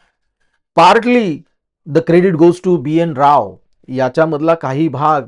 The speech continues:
या क्रेडिटमधला काही भाग हा बी एन राव यांना देखील आपण दिला पाहिजे, असं बाबासाहेब स्वतः म्हणतात पंचवीस नोव्हेंबर एकोणीसशे एकोणपन्नास रोजी. इतरांच्या गुणांची पारख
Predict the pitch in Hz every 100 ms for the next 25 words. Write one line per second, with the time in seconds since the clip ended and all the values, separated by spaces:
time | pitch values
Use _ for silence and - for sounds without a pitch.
0 | 104 120 139 151 139 143 160 165 165 165
1 | 135 147 165 160 170 170 139 147 175 156
2 | 170 165 156 175 170 185 170 180 160 170
3 | 165 165 170 - 135 143 165 185 165 165
4 | 139 196 220 196 175 - _ _ _ _
5 | _ _ _ _ _ - 156 170 185 165
6 | 180 180 170 165 170 - 170 - _ _
7 | _ - - 180 147 156 160 139 135 -
8 | _ _ _ _ _ _ _ _ _ _
9 | _ _ _ _ 135 185 185 190 190 208
10 | 196 175 175 185 185 185 202 202 185 -
11 | 156 190